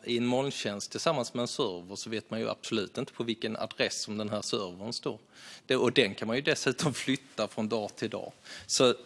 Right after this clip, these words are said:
det är ju helt omöjligt och egentligen ändå hitta informationen på en server på det sätt som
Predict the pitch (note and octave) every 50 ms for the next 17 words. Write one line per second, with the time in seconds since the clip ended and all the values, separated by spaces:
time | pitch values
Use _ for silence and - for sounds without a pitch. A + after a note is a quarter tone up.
0 | - - C3 B2+ C3 B2 B2 A2+ A#2+ C#3 A#2+ G#2 - - - - C3+ D3 D3+ C3+
1 | A2+ G2+ G2+ G2+ G2 G2 G#2+ - - - - - - - - G#2+ - - - -
2 | C3 C3+ D#3+ D3 B2+ - - B2 B2 A2+ - C3+ C3 G#2+ G#2 A#2 D3+ D#3 C#3 C3+
3 | C#3 - - C3 A#2 A2+ G#2+ - B2 A2+ A2+ A#2 - - A2+ A2+ A2 G#2+ G#2 G#2
4 | G#2 - - - A2+ A2 - - C3 G#2+ F#2+ F#2 F#2 F#2+ G2+ G2 - - G2+ G#2+
5 | F#2+ - - B2 G#2 - - - - G2+ F#2